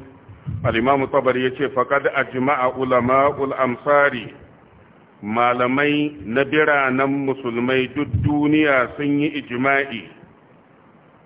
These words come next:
Duk biranen duniya, masana fahimtar su ta haɗu ala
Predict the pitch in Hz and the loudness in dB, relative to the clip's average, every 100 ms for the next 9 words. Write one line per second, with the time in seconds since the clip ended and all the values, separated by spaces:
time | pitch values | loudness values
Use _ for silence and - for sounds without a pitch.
0 | - 113 196 143 185 170 143 139 135 139 | -20 0 0 2 2 4 2 2 0 0
1 | 139 131 101 - - - _ 107 123 151 | 2 2 -2 -10 -20 -20 _ -6 -2 0
2 | 175 175 135 131 123 - - - - _ | 0 0 2 0 -2 -6 -20 -20 -20 _
3 | - 131 165 165 147 139 127 156 156 139 | -2 2 4 2 2 -2 0 2 2 0
4 | 123 135 139 - - - 131 131 156 156 | -2 0 -2 -6 -16 -6 -2 0 2 2